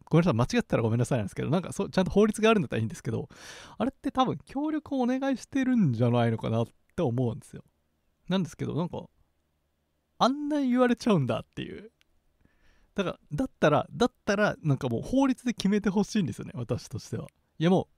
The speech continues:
あなたこれやっちゃダメです。なぜかっていうと、法律で決まっ-、法律で禁止されてる行為ですよ」って言われれば、すごい納得するし、多分その人も、まあ、その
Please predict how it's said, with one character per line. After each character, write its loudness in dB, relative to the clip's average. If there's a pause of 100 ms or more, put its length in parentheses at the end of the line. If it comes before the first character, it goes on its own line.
(120)
あ -2
な 0
た -4
こ 0
れ 0
や 2
っ -2
ち -6
ゃ 4
ダ 2
メ 2
で -2
す。 -10
な 2
ぜ -6
か -2
っ -8
て -10
い -8
う -8
と、 -8
法 2
律 -4
で 0
決 -4
ま 0
っ-、 -8 (140)
法 2
律 -4
で -2
禁 2
止 2
さ 0
れ 0
て 2
る 0
行 4
為 4
で 0
す -6
よ」 2
っ -
て -8
言 2
わ 4
れ 4
れ 2
ば、 0 (200)
す -2
ご 8
い 6
納 -2 (120)
得 -4
す -4
る 2
し、 -8
多 2
分 -4
そ 0
の 2
人 -2
も、 0 (340)
ま -2
あ、 -2
そ 0
の 0